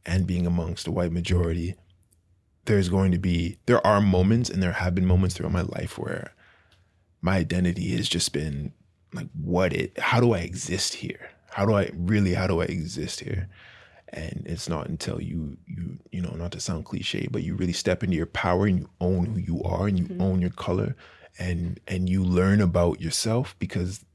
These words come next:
Speaker 1: the textbooks aren't gonna tell you. If you grow up here, you're not learning about, you're not learning about how the indigenous were treated, the indigenous peoples were treated. You're not learning about how, how, <laughs> how traumatic all of those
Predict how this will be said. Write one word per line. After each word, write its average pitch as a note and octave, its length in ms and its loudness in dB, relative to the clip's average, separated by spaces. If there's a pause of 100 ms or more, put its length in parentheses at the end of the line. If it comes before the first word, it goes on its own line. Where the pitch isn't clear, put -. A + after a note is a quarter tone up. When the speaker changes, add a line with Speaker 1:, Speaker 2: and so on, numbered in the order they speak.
(120)
Speaker 1:
the - 80 -16
textbooks C3+ 480 0
aren't - 180 -2
gonna - 160 -8
tell - 180 -4
you. E2 120 -2
If - 120 -4
you C#3 80 8
grow D#3 200 12
up D#3 140 4
here, F3+ 280 6 (380)
you're A2 80 4
not C3 200 4
learning A#2 340 6
about, F#2+ 320 4 (680)
you're B2 140 4
not C3 200 6
learning A#2 300 6
about F#2 300 4
how F#2+ 160 2
the F2+ 160 2
indigenous F#2 560 0
were - 80 -4
treated, G2+ 440 -2 (580)
the - 80 -2
indigenous G2+ 380 4
peoples G2+ 360 0
were F#2 80 0
treated. G#2 260 0
You're A#2+ 80 6
not B2+ 160 6
learning A2+ 220 6
about G2 240 4
how, F#2+ 340 2 (400)
how, F2+ 580 0 (640)
<laughs> - 60 2 (1200)
how G#2+ 520 6 (920)
traumatic F#2 760 4
all G2 160 4
of G2 100 2
those F2+ 340 0